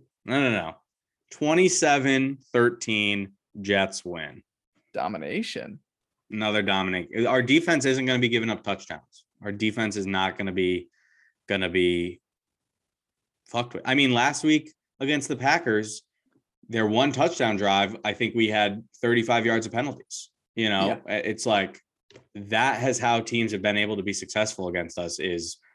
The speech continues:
Speaker 1: penalties. Like, this defense has been balling the past three weeks. I think they continue it against a struggling offense with, Russell Wilson might be out there with a hurt hamstring, you know? And I just think,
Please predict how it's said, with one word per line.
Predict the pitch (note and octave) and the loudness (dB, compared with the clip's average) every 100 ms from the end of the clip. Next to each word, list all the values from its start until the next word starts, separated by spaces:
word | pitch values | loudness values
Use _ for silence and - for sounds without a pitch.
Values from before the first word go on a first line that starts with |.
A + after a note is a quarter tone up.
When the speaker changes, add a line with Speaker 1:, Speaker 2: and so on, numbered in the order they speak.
| _ _ _ | _ _ _
Speaker 1:
penalties. | - G#2 G2 - - - | -4 -2 -2 -6 -12 -6
Like, | G#2 F#2 | -4 -2
this | G2 G#2 | -4 -4
defense | - A#2+ A2 G2 | -2 0 0 -2
has | G2 | -2
been | F#2 F2+ | -4 -2
balling | D#2+ F#2 F#2 E2 | 0 2 0 -4
the | |
past | - F2 - | -4 -6 -4
three | F2+ | -6
weeks. | F2 F2 - | -4 -4 -6
I | |
think | - F#2+ | -6 -6
they | G#2 | -6
continue | G2+ E2+ G2 F#2+ F2+ | -8 -8 -6 -2 -2
it | |
against | F2 F2+ F2 | -2 -6 -8
a | F#2 | -10
struggling | - F2+ F#2 F2 | -10 -6 -6 -4
offense | F2+ F#2+ F2 F2+ F2 - _ _ _ _ | -4 -4 -6 -8 -6 -6 _ _ _ _
with, | F#2 F#2 E2+ F2 - _ - - - G2 - | -2 -2 -2 -12 -18 _ -20 -20 -14 -14 -12
Russell | E2 D#2 G#2+ G#2 G2+ | -16 -4 -2 -2 -2
Wilson | G#2+ G2+ | -2 -2
might | G2 F#2+ | -4 0
be | F#2+ | 0
out | F2+ | 0
there | F#2+ | -2
with | F#2 | -2
a | F2+ | -2
hurt | G2 F#2 | -4 -2
hamstring, | G2+ G#2 - - - _ | -4 -4 -6 -14 -16 _
you | G2+ F#2 | -8 -6
know? | E2+ F2 - _ | -4 -6 -8 _
And | A2+ F#2 F2 E2+ _ _ _ _ F2+ | -10 -10 -10 -12 _ _ _ _ -8
I | F#2+ | -6
just | F#2 | -6
think, | - F#2+ - | -6 -6 -8